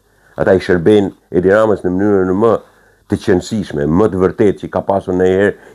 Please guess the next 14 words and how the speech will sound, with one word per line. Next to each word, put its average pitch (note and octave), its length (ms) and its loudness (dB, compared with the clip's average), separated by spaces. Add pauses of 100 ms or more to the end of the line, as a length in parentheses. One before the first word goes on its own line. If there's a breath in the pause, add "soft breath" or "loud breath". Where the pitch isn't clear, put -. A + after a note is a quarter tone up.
historia G2+ 440 2
e F#2 160 -4
turpshme A#2 460 2 (260 loud breath)
e F#2 80 -2
politikës F#2+ 520 -4
shqiptare, D2+ 500 -4 (500 soft breath)
e E2+ 160 -2
pamoralshme A#2 640 2
e - 80 -2
politikës G#2 400 -6
shqiptare. E2+ 400 -6
Ata A2 160 2
janë A2 240 2
shërbëtorët A2+ 540 2